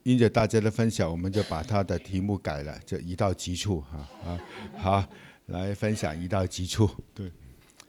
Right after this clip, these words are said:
生命蛮特别的，对不对？有时候觉得，哎，我，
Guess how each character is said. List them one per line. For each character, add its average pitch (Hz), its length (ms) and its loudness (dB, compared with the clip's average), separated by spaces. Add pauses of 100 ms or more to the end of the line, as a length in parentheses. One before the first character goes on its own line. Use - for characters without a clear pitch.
(360)
生 208 220 4
命 196 160 8
蛮 117 180 6
特 139 160 8
别 98 180 4
的， 85 200 -2
对 - 140 -6
不 87 120 -2
对？ 80 180 -4 (260)
有 113 140 6
时 202 140 4
候 190 100 8
觉 113 200 6
得， 127 320 6
哎， 92 240 -2
我， 95 360 0